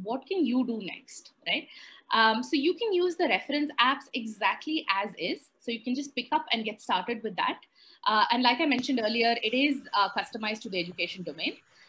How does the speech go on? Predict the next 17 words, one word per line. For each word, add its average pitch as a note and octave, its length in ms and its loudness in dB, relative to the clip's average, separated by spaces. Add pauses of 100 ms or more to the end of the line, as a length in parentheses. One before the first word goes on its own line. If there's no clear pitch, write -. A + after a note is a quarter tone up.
(180)
Um, A3+ 480 4 (140)
you D#4 200 6
can, E4+ 260 2 (100)
or E4+ 120 6
you G#4+ 220 2
can F#4 100 0
choose F4+ 200 -2
to G#4+ 180 -6
customize E4 480 2
the D4 100 0
reference G3+ 400 -4
apps, - 400 -4
meaning A#3 380 0
that G#3+ 280 4
you A3+ 120 -4
can A3+ 160 -2
either B3 280 4